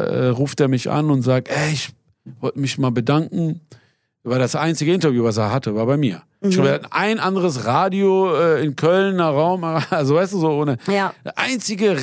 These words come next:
Speaker 1: relevante Ding habe ich bei dir gemacht. Und deshalb wollte ich mich bei dir bedanken, weil ich bin reingekommen. Ich so,
Speaker 2: Crazy.
Speaker 1: wie, ich konnte das gar nicht glauben. Ich so, "Wie?" "Ja, ich bin auf die letzte zwei Stimmen mich reingekommen."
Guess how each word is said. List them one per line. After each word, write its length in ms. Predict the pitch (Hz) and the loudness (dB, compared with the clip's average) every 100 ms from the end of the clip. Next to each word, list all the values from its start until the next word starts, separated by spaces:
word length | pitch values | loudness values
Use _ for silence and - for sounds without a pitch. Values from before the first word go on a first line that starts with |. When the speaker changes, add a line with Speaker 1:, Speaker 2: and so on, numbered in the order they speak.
| 139 | 0
Speaker 1:
relevante 480 | 160 165 185 220 | 2 2 0 -2
Ding 180 | 185 165 | -2 0
habe 100 | 131 | 0
ich 60 | 143 | 0
bei 100 | 135 | 2
dir 120 | 127 | 2
gemacht. 260 | 101 85 - _ _ | 0 -4 -14 _ _
Und 80 | 131 | -2
deshalb 220 | 151 170 | 0 2
wollte 160 | 165 | 0
ich 60 | 143 | 0
mich 100 | 139 | 0
bei 100 | 135 | 0
dir 100 | 127 | 0
bedanken, 440 | 113 113 - 156 135 | 0 0 0 -4 -4
weil 140 | 104 - | -4 -2
ich 80 | |
bin 100 | - | 0
reingekommen. 560 | 139 226 247 120 87 - _ - _ _ _ _ - | 2 4 2 0 -6 -10 _ -20 _ _ _ _ 0
Ich 200 | 170 165 | 0 2
so, 80 | 180 | -2
Speaker 2:
Crazy. 120 | 165 | -4
Speaker 1:
wie, 40 | |
ich 340 | - - - - | -10 -14 -12 -6
konnte 180 | 139 156 | 0 0
das 100 | 113 | 0
gar 80 | |
nicht 140 | - - | -2 0
glauben. 380 | 143 226 110 85 _ _ _ _ | 2 2 0 -6 _ _ _ _
Ich 120 | 120 | -4
so, 180 | 113 92 | -4 -2
"Wie?" 340 | 120 107 87 _ _ _ _ _ _ | -2 -4 -8 _ _ _ _ _ _
"Ja, 180 | 180 196 | 0 0
ich 160 | 151 | 0
bin 220 | - 175 180 | 0 0 0
auf 320 | - 131 - | -2 -2 -2
die 140 | 156 | 0
letzte 600 | 156 180 - - 202 190 | 2 2 -2 0 2 4
zwei 360 | - - 160 165 | 2 -4 0 0
Stimmen 340 | - 175 170 | 0 0 2
mich 180 | 143 113 | 2 0
reingekommen." 360 | 113 95 - | -2 -2 -6